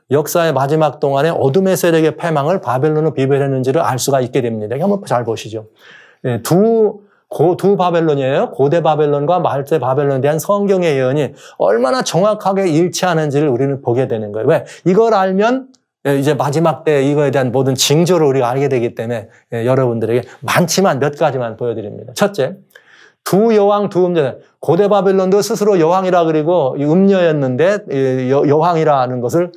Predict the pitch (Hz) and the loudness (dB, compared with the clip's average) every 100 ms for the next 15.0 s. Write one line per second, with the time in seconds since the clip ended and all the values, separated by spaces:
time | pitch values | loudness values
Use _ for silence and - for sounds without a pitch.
0 | _ 120 107 117 110 - _ - - _ | _ -12 -8 -8 -8 -12 _ -20 -20 _
1 | - - 156 185 202 202 185 185 185 202 | -8 0 2 2 2 0 0 0 0 0
2 | 202 196 190 165 165 165 139 - 196 226 | 0 0 2 2 2 2 0 0 0 2
3 | 202 170 131 147 123 113 110 104 107 _ | 2 0 0 -2 -2 -4 -8 -12 -18 _
4 | _ _ - 143 170 156 156 175 160 160 | _ _ -6 0 2 2 2 2 0 0
5 | 151 151 147 214 233 226 226 214 208 208 | 0 0 0 0 0 2 2 2 2 2
6 | 208 208 202 - _ 131 151 156 139 139 | 2 0 -2 -8 _ -2 2 2 0 0
7 | 143 135 127 143 247 262 254 262 247 220 | 0 0 0 2 2 2 2 2 2 0
8 | 220 214 208 190 190 185 180 160 156 151 | 2 0 0 -2 -2 0 0 0 0 -2
9 | 143 127 - - _ - 190 226 247 240 | -2 -2 -4 -8 _ -2 0 0 0 0
10 | 226 190 185 208 190 156 120 113 107 120 | 2 2 0 0 0 0 -2 -8 -12 -14
11 | _ _ 135 156 196 180 196 165 143 160 | _ _ 0 2 2 2 0 2 0 2
12 | 180 156 131 110 101 104 110 - - - | 0 0 -2 -6 -8 -10 -8 -10 -10 -20
13 | - - 143 147 127 147 175 170 147 175 | -20 -8 -2 0 2 0 2 2 2 2
14 | 185 151 156 180 170 170 165 156 165 202 | 2 2 2 2 2 2 2 2 2 0